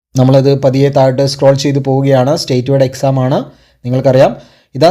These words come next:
സപ്ലിമെൻ്ററി ലിസ്റ്റ് എത്തിക്കഴിഞ്ഞു. അതിൽ ഓരോ കാറ്റഗറി തിരിച്ചുള്ള രജിസ്റ്റർ നമ്പറുകൾ കൊടുത്തിട്ടുണ്ട്. അപ്പോൾ അതും എന്ത് ചെയ്യുക, പതിയെ താഴോട്ട് സ്ക്രോൾ ചെയ്ത് പോകുന്നു. നമുക്കറിയേണ്ടത് പി എസ് സി ഈ ഒരു പോസ്റ്റിലേക്ക് നിശ്ചയിച്ചിട്ടുള്ള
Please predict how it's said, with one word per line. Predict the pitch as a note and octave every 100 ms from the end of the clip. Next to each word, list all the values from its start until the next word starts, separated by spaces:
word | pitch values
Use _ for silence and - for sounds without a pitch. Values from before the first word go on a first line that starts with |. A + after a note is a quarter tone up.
| F3+
സപ്ലിമെൻ്ററി | E3 E3 E3+ E3 E3+
ലിസ്റ്റ് | D#3+ F3
എത്തിക്കഴിഞ്ഞു. | D#3 D3+ C#3+ D#3+ A#3 - C#3+
അതിൽ | C#3 D3
ഓരോ | C#3+ D#3
കാറ്റഗറി | C#3+ C#3 D3 D3 D3
തിരിച്ചുള്ള | C#3+ D3 C#3+ E3+ D3
രജിസ്റ്റർ | B2+ B2 C#3+ C#3
നമ്പറുകൾ | C3+ C#3 C#3
കൊടുത്തിട്ടുണ്ട്. | C3+ B2 C#3 C3 C3 F3+ - _ _ _
അപ്പോൾ | - C3
അതും | C3+ G3 - C3+
എന്ത് | C#3
ചെയ്യുക, | C3+ B2+ A#2+ -
പതിയെ | B2 B2+ D#3 C3+
താഴോട്ട് | B2+ B2+ C3+
സ്ക്രോൾ | B2+ B2
ചെയ്ത് | C3+ B2+ B2
പോകുന്നു. | A#2+ C3+ A#3 - _ _ _ _ B2
നമുക്കറിയേണ്ടത് | C3 D3 D3 D3 D3 D3+ F3+
പി | C#3+ C#3
എസ് | C3+
സി | D3 D3 D3
ഈ | C#3+
ഒരു | C#3+ C#3 C3+
പോസ്റ്റിലേക്ക് | C3+ C#3 D3 C#3 C#3 C#3
നിശ്ചയിച്ചിട്ടുള്ള | C3 - C#3 C#3+ C3 B2+